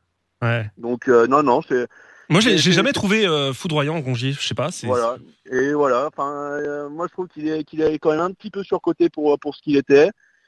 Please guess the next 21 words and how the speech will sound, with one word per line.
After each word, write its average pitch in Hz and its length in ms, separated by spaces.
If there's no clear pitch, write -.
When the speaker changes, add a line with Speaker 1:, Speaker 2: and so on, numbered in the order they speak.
Speaker 2:
Il 127 120
faisait 175 140
des 185 80
bons 175 160
matchs, 185 300
mais 147 120
de 143 120
là 156 160
à 165 60
s'imposer 147 440
dans 135 140
des, 131 220
dans 131 120
des 131 140
bons 123 180
clubs, 143 220
déjà 123 240
à - 20
Marseille, 135 460
euh, 107 300
euh, 110 580